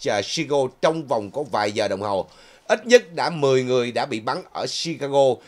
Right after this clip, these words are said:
trong hai cái vụ bắn liên tiếp xảy ra vào, à, ngày thứ Tư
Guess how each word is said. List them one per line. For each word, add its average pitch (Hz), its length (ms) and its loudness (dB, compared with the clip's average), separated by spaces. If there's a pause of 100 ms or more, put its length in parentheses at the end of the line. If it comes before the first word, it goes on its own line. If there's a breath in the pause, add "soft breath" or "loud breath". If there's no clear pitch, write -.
(220 loud breath)
trong 165 220 2
hai 165 260 2
cái 165 140 -8
vụ 113 140 -8
bắn 120 220 -6
liên 165 200 0
tiếp 160 160 -4
xảy 113 300 -4
ra 117 180 0
vào, 92 340 -4
à, 98 200 -2
ngày 98 200 -4
thứ 131 180 -4
Tư 127 240 4